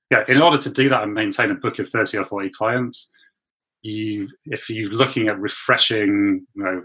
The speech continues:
one and a half to two times a year based on the sort of time cycle,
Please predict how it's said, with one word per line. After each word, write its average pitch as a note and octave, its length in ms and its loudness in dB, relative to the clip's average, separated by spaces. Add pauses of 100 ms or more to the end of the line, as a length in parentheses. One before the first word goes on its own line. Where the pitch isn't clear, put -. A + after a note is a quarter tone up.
one A2 180 -2
and G#2 100 2
a G2+ 40 2
half G#2 260 2
to G2+ 80 -6
two G#2+ 240 -2
times F#2+ 320 2
a F#2 60 0
year G#2+ 360 0
based G2 240 0
on F#2 100 -2
the F#2 160 -2
sort G#2 220 -10
of - 60 -10
time A2+ 240 2
cycle, B2 540 -2